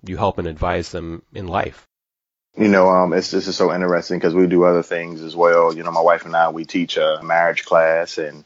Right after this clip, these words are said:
Speaker 2: you know, that's just kinda my way of kinda, I don't know, I don't wanna say giving back because I love marriage. So any way that I can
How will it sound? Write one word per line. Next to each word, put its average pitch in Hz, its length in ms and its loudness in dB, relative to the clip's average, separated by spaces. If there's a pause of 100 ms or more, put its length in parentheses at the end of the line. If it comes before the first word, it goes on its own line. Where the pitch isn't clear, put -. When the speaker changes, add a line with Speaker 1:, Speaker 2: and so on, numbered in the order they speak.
(120)
Speaker 2:
you 90 120 2
know, 85 220 4
that's 87 180 2
just 90 160 -2
kinda 87 260 2
my 82 460 0
way 85 340 2
of 78 360 -4
kinda, 80 560 -2
I 85 80 2
don't 87 160 2
know, 82 200 0
I - 60 -2
don't 101 140 2
wanna 87 120 2
say 78 160 -4
giving 78 300 -2
back 82 280 2
because 92 200 -2
I 107 80 4
love 92 320 0
marriage. 87 560 -2 (220)
So 87 500 -4
any 107 220 2
way 98 240 4
that 90 160 2
I 92 120 4
can 80 380 -8